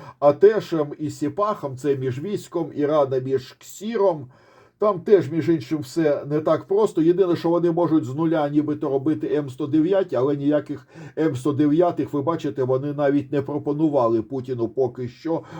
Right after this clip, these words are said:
Вони ж теж не хочуть витрачати свої артсистеми якісні, котрих не так много. А із звалища китайського і ра-,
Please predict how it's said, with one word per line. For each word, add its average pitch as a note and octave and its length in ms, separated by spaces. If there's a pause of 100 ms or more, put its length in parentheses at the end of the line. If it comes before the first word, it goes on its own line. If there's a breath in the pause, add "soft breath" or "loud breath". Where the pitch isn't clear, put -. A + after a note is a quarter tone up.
Вони C#3 260
ж - 100
теж D#3 220
не C3+ 120
хочуть C3+ 440
витрачати B2+ 760 (2000 soft breath)
свої D3 540
артсистеми C#3+ 800
якісні, C3+ 520
котрих C3+ 420
не B2+ 120
так C3+ 280
много. A#2+ 540
А B2+ 160
із C3 200
звалища C#3 760
китайського A#2+ 840 (520 soft breath)
і D3 200
ра-, C#3 400